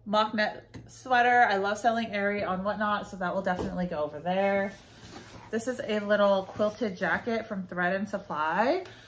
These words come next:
I don't always buy Thread and Supply. Um, if it's a cute style, I will buy it and run it on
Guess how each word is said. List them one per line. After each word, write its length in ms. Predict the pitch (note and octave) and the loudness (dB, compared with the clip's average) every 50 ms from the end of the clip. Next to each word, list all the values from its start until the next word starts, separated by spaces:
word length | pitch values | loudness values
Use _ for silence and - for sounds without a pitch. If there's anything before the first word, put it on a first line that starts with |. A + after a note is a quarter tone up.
| - - - - - | -20 -20 -20 -6 -2
I 60 | - A3+ | 2 2
don't 220 | B3 C4 B3 - | 4 2 2 0
always 320 | - F3 F3+ G3 G3+ G#3+ | -2 -2 0 0 0 2
buy 180 | G#3 G#3+ G#3 G#3 | 4 4 4 4
Thread 300 | G#3 G#3 G#3 G3+ G3+ G3+ | 4 2 2 2 2 2
and 80 | G#3 - | 0 -2
Supply. 640 | A3+ G#3+ - A3 G3+ G3+ G3+ G3+ G3 G3 G3 - | -4 -2 0 0 0 0 0 0 2 2 0 0
Um, 400 | - F3+ F3 E3+ E3 E3 E3 - - | 0 0 0 2 2 0 0 -2 -4
if 140 | - F#3 G#3+ | -6 -6 -6
it's 140 | G#3+ A3 | -4 -4
a 40 | A3+ | -4
cute 460 | A3 - - - - G3+ A3 A3+ - - - - - - - - - | -4 -4 -6 -6 -6 -6 -4 -6 -6 -10 -16 -20 -20 -20 -20 -18 -18
style, 720 | - - - - G3 D#3+ D#3+ F3 F#3 G#3 A3+ B3 C4+ B3 - | -16 -16 -8 -4 -2 2 4 4 4 4 2 2 0 0 0
I 120 | F#3 F3 | 0 0
will 200 | D#3+ E3+ E3+ F3 | 2 2 0 0
buy 280 | E3+ F3 E3 D#3+ E3+ E3+ | 2 2 2 4 4 2
it 180 | F3 E3+ - | 2 0 0
and 120 | F#3 F3 E3+ | -2 -4 -4
run 140 | D#3 D3+ D#3 | -4 -6 -6
it 100 | E3 D3+ | -6 -6
on 380 | E3 D#3+ D#3 D#3+ D#3+ E3 F3 | -6 -8 -8 -8 -10 -12 -12